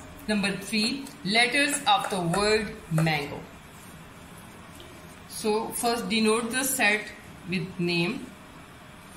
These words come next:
A, B, R, C. So A, then curly brackets, then mango,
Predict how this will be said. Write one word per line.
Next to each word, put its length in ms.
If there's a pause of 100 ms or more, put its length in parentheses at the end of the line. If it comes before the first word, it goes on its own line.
(140)
A, 340
B, 280
R, 200
C. 320
So 320
A, 380 (1120)
then 340 (1200)
curly 280
brackets, 720 (540)
then 460 (220)
mango, 580